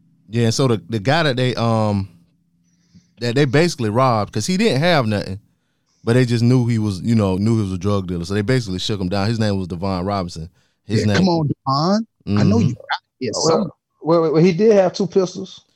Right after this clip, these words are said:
Speaker 1: Yeah, but they, they didn't find that in the car. They basically, they initially got him on the track, tried to get him on a traffic stop. So
Speaker 3: Yeah.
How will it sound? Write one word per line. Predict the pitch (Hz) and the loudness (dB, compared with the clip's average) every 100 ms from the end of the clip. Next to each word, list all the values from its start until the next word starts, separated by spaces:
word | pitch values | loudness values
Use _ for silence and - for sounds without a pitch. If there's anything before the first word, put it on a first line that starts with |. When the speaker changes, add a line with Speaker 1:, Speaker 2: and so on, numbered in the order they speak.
| _ | _
Speaker 1:
Yeah, | - 185 226 | 2 4 4
but | 143 | 4
they, | 151 - - | 2 0 -4
they | 117 160 | -2 2
didn't | 185 127 135 131 - | 2 2 0 -2 -4
find | 147 151 147 | 0 2 2
that | 139 | 2
in | 131 | 2
the | 107 | 0
car. | 156 175 120 92 | 0 2 2 0
They | 107 | -2
basically, | 104 139 220 104 | 0 0 -2 -4
they | 110 113 - - | -4 -4 -6 -4
initially | 107 175 220 143 | 2 2 2 0
got | 120 113 | 0 0
him | 110 | 0
on | 104 | -2
the | |
track, | 95 143 147 - | -4 -6 -6 -4
tried | 127 113 | -2 -2
to | |
get | 107 | -2
him | 107 | -2
on | 101 | -2
a | 92 | -2
traffic | 160 180 98 | -4 -4 -6
stop. | - 69 - _ _ _ _ _ _ _ _ _ _ _ _ _ _ _ _ _ _ 107 | -8 -10 -10 _ _ _ _ _ _ _ _ _ _ _ _ _ _ _ _ _ _ -8
So | 104 104 | -2 0
Speaker 3:
Yeah. | 92 | 0